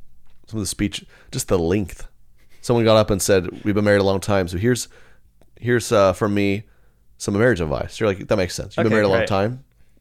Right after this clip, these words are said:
Speaker 1: worthy to give advice." And then they went, "Here are ten tips for a good
Speaker 2: Whew.
Speaker 1: marriage." I was like, "Ten?"
Speaker 2: I mean, BuzzFeed isn't even cranking it,
Speaker 1: Yeah.
Speaker 2: a list that long
Speaker 1: My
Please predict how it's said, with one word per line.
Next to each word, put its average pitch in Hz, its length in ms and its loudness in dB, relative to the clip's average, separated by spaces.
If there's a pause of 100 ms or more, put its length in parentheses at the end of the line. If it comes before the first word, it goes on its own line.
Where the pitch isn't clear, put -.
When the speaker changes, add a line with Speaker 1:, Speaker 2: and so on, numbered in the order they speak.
Speaker 1:
worthy 117 540 2 (480)
to 117 120 -2
give 90 160 0
advice." - 480 -4
And - 120 -12
then 85 180 -4
they 78 120 -2
went, 78 200 -4 (420)
"Here 143 240 4
are 95 60 2
ten 160 560 -2
tips - 500 -2
for - 180 -2
a 73 40 2
good 90 180 0
Speaker 2:
Whew. 82 60 -4
Speaker 1:
marriage." 67 300 -4
I - 60 -14
was - 100 -16
like, - 140 -20
"Ten?" - 440 -8
Speaker 2:
I 123 40 -8
mean, 107 160 -10
BuzzFeed 120 440 -2
isn't 107 200 -12
even 92 160 -12
cranking - 320 -8
it, 101 80 -8
Speaker 1:
Yeah. 220 280 -8
Speaker 2:
a - 20 -10
list - 240 -8
that 117 160 -10
long 95 160 -10
Speaker 1:
My 82 60 -10